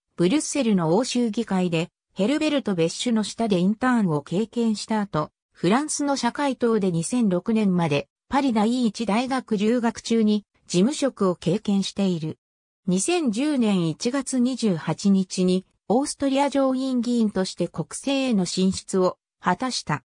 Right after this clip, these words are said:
二千十二年十一月十九日からは、ウィーン市議会で、ドナウシュタット選区からの議員として活動していた。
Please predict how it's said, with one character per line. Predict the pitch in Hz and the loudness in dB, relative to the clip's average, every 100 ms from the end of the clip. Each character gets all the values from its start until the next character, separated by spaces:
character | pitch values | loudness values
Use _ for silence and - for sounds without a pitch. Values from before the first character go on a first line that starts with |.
| _ _ _ - | _ _ _ -2
二 | 185 | -2
千 | 262 330 285 | 0 -2 -2
十 | 254 254 | 0 0
二 | 262 262 | 2 2
年 | 214 160 | 2 0
十 | 135 165 247 | -2 0 0
一 | 254 - | -2 -2
月 | 220 214 - 220 | -4 -4 -4 -2
十 | 202 247 | -2 -2
九 | - 240 | 0 0
日 | 214 - | 2 0
か | - 175 | -2 -2
ら | 160 | 0
は、 | 160 - _ _ | 0 -2 _ _
ウ | 196 | -2
ィ | 254 294 | 0 0
ー | 302 | -4
ン | 302 | -4
市 | 285 | -6
議 | 269 294 | -4 -2
会 | 254 208 | 0 0
で、 | 165 151 - _ | 0 -2 -8 _
ド | - 156 | -2 0
ナ | 220 | 2
ウ | 285 | 0
シ | 302 - | -4 -4
ュ | |
タ | |
ッ | 262 - | -6 -2
ト | 233 | -4
選 | - 262 | 0 -2
区 | 262 - | -4 -6
か | 247 | -2
ら | 240 | 0
の | 226 | 0
議 | 208 233 | 0 0
員 | 240 | 0
と | 240 190 | -2 -4
し | - | -4
て | 175 | -6
活 | 147 147 185 | -6 -6 -2
動 | 233 | -2
し | 214 - | -4 -4
て | 190 | -2
い | 175 | -2
た。 | - 135 | -6 -8